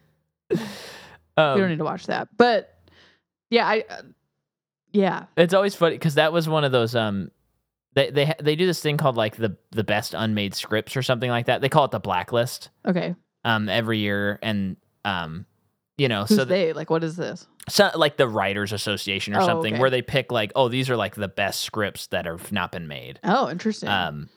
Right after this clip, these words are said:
Speaker 1: and it's, I think they keep them updated. And,
Speaker 2: Yeah.
Speaker 1: and so that was one.
Speaker 2: The
Speaker 1: the,
Speaker 2: Beaver?
Speaker 1: the Beaver was one that they were like, "What? This is such an amazing script." And then it, it,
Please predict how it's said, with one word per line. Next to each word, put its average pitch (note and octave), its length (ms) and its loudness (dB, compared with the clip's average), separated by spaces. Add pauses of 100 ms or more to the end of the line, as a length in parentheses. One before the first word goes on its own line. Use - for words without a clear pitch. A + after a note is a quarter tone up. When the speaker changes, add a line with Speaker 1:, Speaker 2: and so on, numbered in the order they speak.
(140)
Speaker 1:
and B2+ 120 2
it's, A#2+ 120 -4 (100)
I B2 120 4
think D3 240 -4
they G2+ 200 0
keep - 280 -4
them A2 200 -2
updated. F#2+ 500 -4
And, F2+ 80 -2
Speaker 2:
Yeah. F3+ 220 0 (200)
Speaker 1:
and B2+ 140 0
so C#3+ 140 6
that B2+ 180 4
was B2 140 -2
one. A2+ 400 0 (200)
Speaker 2:
The F#3 80 2
Speaker 1:
the, E3 100 0
Speaker 2:
Beaver? F3 180 0
Speaker 1:
the - 80 2
Beaver C3 300 2
was A2 180 0
one A2+ 200 2
that G#2 140 -2
they A2+ 100 4
were G#2+ 120 2
like, F#2+ 300 -4 (280)
"What? - 220 2
This B2+ 180 0
is A#2+ 100 -4
such A2 240 0
an A#2 60 -2
amazing F#2+ 460 -4
script." D2 480 -8 (580)
And A#2 240 2
then G#2+ 340 0 (140)
it, B2 220 0
it, C3+ 160 -2